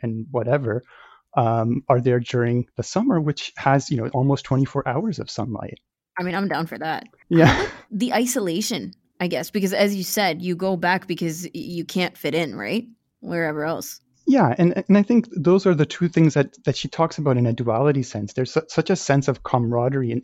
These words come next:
Speaker 1: Antarctica, but you're sort of still very much isolated from the world. Um, and there's different terms and different funny stories she has about these particular phenomenon. I mean, uh,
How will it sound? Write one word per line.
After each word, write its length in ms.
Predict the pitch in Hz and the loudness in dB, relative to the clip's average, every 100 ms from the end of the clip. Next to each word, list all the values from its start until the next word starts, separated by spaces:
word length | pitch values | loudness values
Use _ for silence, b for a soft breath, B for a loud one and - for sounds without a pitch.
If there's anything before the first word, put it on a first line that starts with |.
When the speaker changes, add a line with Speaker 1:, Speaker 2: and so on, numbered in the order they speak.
| 131 | -4
Speaker 1:
Antarctica, 640 | 117 120 135 - - 113 | -4 -2 -2 -4 -4 -4
but 200 | 110 120 - | -2 -4 0
you're 160 | 123 | -2
sort 340 | 120 - 147 139 | -2 -2 0 2
of 160 | 120 | 0
still 320 | - - 147 127 | -6 2 2 2
very 260 | 123 135 | 2 4
much 220 | 135 120 | 4 2
isolated 460 | - 120 - 120 120 | 0 -2 0 -2 -2
from 200 | - 101 | -6 -6
the 100 | 104 | -6
world. 440 | 120 135 110 101 - b b b b b b b - | -2 0 0 -4 -12 b b b b b b b -2
Um, 300 | 117 113 120 | 0 0 2
and 100 | 175 | 2
there's 140 | 208 | 2
different 260 | 220 226 202 | 0 0 0
terms 360 | - 151 151 | 4 4 6
and 100 | 135 | 4
different 320 | 139 143 147 - | 2 2 -2 2
funny 180 | 131 | 2
stories 480 | 135 - 117 120 123 | 2 0 -2 -2 -2
she 120 | - | -6
has 260 | 104 117 117 | -4 -2 -4
about 380 | 107 117 117 123 _ - | -2 0 0 -2 _ -12
these 300 | 147 127 123 | -6 -4 -4
particular 480 | - 120 117 117 110 | -8 -10 -6 -6 -4
phenomenon. 640 | 107 107 117 127 110 104 | -6 -4 0 0 0 -4
I 40 | 107 | -6
mean, 260 | 107 117 - | -6 -8 -8
uh, 140 | 131 | -8